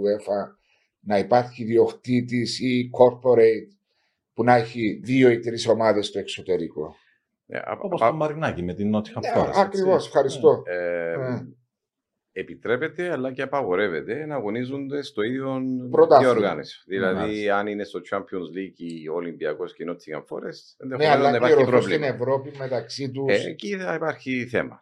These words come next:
Speaker 1: Δηλαδή,
Speaker 2: Δηλαδή,
Speaker 1: αφήνουν
Speaker 2: νομίζω
Speaker 1: ακόμα και η ίδια η uefa, δεν μπορεί το πράγμα να το χειριστεί με έναν τρόπο που να είναι, επειδή είπες, επιτρέπεται και απαγορεύεται, να απαγορεύεται τελείως.
Speaker 2: Τελείως όχι, αλλά να αγωνίζονται στο ίδιο πρωτάθλημα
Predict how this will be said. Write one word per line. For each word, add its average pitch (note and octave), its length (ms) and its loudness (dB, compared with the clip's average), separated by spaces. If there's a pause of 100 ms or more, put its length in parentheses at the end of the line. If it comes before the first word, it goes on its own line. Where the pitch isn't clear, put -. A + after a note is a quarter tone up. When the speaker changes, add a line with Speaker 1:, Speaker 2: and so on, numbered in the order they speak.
(120)
Speaker 1:
Δηλαδή, E2+ 180 -2
Speaker 2:
Δηλαδή, D3 240 10
Speaker 1:
αφήνουν - 160 2
Speaker 2:
νομίζω A#2+ 220 2
Speaker 1:
ακόμα A#2 360 6
και - 80 0
η C#3+ 60 2
ίδια D#3 260 2
η D3+ 80 2 (120)
uefa, B2+ 340 0 (120)
δεν F#3 120 -4
μπορεί D3 460 4
το A#2+ 120 6
πράγμα A#2+ 480 4
να A2+ 140 2
το A2+ 120 -2
χειριστεί A2+ 720 -4
με A#2+ 100 0
έναν A#2 260 -2
τρόπο A#2+ 560 2 (580)
που A#2 160 4
να A#2+ 220 0
είναι, A#2+ 520 -6
επειδή F2+ 300 -4
είπες, A2 220 0
επιτρέπεται A2 540 4
και G2+ 340 2 (140)
απαγορεύεται, G#2+ 720 2
να C3+ 120 6
απαγορεύεται A2 800 2
τελείως. F2 680 -8 (240)
Speaker 2:
Τελείως A#2 480 -2
όχι, A2+ 500 -4 (560)
αλλά G2+ 300 2
να A#2+ 80 -2
αγωνίζονται A2+ 500 -2
στο F#2 180 -6
ίδιο A2+ 320 -2
πρωτάθλημα D3+ 720 -6